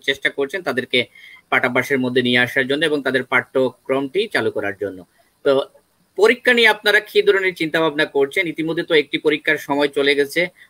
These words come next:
হয়তো যদি আমাদের স্বাভাবিক অবস্থা বিরাজ করতো তাহলে হয়তো, আহ, দ্বিতীয় পরীক্ষাটির জন্য আপনারা এই মুহূর্তে প্রস্তুতি নিতেন এবং সামনে তাদের ফা-, ফাইনাল পরীক্ষা বা আরো অন্যান্য বিভিন্ন ধরনের পরীক্ষা আছে, যারা জেএসসি বা এই এসএসসি, এইচএসসি এই ধরনের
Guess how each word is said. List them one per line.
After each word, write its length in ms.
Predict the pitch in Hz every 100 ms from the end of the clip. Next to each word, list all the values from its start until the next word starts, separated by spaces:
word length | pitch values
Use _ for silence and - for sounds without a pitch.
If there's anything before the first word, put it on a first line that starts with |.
| -
হয়তো 360 | 135 135 151 147
যদি 420 | 139 147 156 156
আমাদের 320 | 135 139 139
স্বাভাবিক 420 | - 135 147 160
অবস্থা 340 | 143 151 - 147
বিরাজ 220 | 143 147
করতো 240 | 156 147
তাহলে 220 | 139 139
হয়তো, 260 | 143 139 143 135 _ _ -
আহ, 80 | 127
দ্বিতীয় 380 | 123 147 160
পরীক্ষাটির 540 | 160 151 151 156 151 143
জন্য 200 | 139 139
আপনারা 260 | 131 135
এই 220 | 135 139 131
মুহূর্তে 300 | 131 127 135
প্রস্তুতি 400 | 131 117 127 120
নিতেন 360 | 110 120 107 98 _ -
এবং 240 | 123 127
সামনে 320 | - 127 143
তাদের 260 | 143 139 135
ফা-, 500 | - - 135 127 127 - _ _ _ - 127
ফাইনাল 280 | 135 131 143
পরীক্ষা 400 | 135 139 139 175
বা 200 | 151 151 - - -
আরো 220 | 127 139
অন্যান্য 320 | 139 143 151
বিভিন্ন 300 | 135 135 143
ধরনের 280 | 139 139 135
পরীক্ষা 380 | 131 131 131 135
আছে, 180 | 120 127
যারা 240 | 123 123
জেএসসি 460 | 117 120 120 - 131
বা 140 | 127
এই 280 | 123 123 127 -
এসএসসি, 440 | 127 - 123 131
এইচএসসি 440 | 120 127 120 131
এই 200 | 123 123
ধরনের 320 | 120 120 120